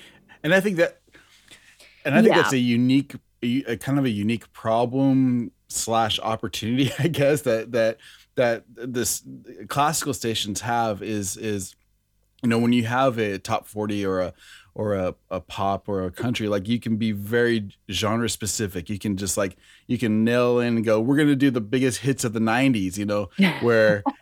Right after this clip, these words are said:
Speaker 1: you know, K-Bach, I think, uh, they're, they're, at some, at one point it was, you know, the greatest hits of the last three hundred years.
Speaker 2: <laughs>
Speaker 1: And,
Speaker 2: Yeah.
Speaker 1: you know, you can't,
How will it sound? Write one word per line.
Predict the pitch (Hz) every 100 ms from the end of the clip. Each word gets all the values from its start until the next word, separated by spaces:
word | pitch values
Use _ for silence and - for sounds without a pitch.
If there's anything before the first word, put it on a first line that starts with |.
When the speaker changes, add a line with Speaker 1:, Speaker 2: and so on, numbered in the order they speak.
| 110
Speaker 1:
you | - 135
know, | 127
K-Bach, | - 165 139 135 120 143
I | 131
think, | 123 127
uh, | 117
they're, | 120 113 113
they're, | 113 107 - -
at | 110 113 104
some, | 151 131 -
at | 117
one | 110 143 135
point | 123 113
it | 107
was, | 107 107 104
you |
know, | 107
the | 95
greatest | 95 127 117 107
hits | 123 -
of | 110
the |
last | 110 110 107
three | - 117
hundred | 113 104
years. | 113 120 92 85 _ - -
Speaker 2:
<laughs> | 220 170 147
Speaker 1:
And, | 135 123 156
Speaker 2:
Yeah. | 151 151 - _ -
Speaker 1:
you | 151 151
know, | 139
you | 135 135
can't, | - 151 147 -